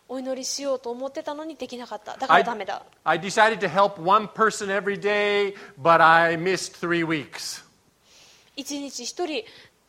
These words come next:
Speaker 1: 誰かを助けようと思っていたので、二にもう三週間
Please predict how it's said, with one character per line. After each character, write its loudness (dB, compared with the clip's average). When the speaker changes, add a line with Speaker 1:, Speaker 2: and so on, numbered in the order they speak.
Speaker 1:
誰 -2
か -6
を -6
助 -8
け -2
よ 0
う -6
と -6
思 -8
っ -12
て -4
い -6
た -4
の -10
で、 -4
二 -4
に -6
も -8
う -20
三 -14
週 -6
間 -8